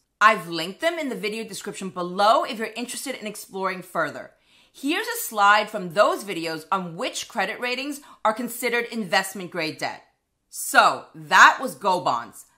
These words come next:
The second broad category of munis, revenue bonds, are not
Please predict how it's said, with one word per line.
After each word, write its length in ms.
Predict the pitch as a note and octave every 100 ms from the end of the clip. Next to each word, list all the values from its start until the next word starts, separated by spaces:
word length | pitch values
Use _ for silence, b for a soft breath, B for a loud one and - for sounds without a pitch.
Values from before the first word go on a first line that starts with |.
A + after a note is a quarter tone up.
| -
The 100 | G#3
second 580 | - - A3+ - F#4+ -
broad 300 | B3 A3 A3
category 540 | F#3+ D#3 F#3 G#3 G#3
of 100 | E3
munis, 520 | E3 C#3+ F3 A#3+ B3+ b _
revenue 540 | F3 F3 C#4 D#4+ A#3+ D#3+
bonds, 400 | D3+ C3+ C3+ b b _
are 120 | G#3
not 500 | A3+ A#3 B3 D4 D4+